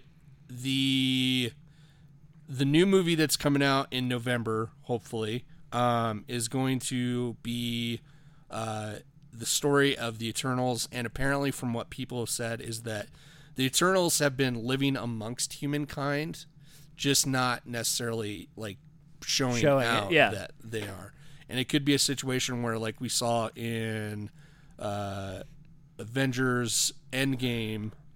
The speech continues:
Speaker 1: uh, where, uh, Sorcerer Supreme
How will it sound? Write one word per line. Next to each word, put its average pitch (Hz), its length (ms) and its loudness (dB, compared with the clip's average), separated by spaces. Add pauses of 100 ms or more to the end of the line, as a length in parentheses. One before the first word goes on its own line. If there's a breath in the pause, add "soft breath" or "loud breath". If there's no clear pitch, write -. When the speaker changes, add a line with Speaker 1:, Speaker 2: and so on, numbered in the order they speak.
(120)
Speaker 1:
uh, 104 360 -6
where, 113 720 -2 (760 soft breath)
uh, 107 300 -12 (440)
Sorcerer 147 440 4
Supreme 131 680 -2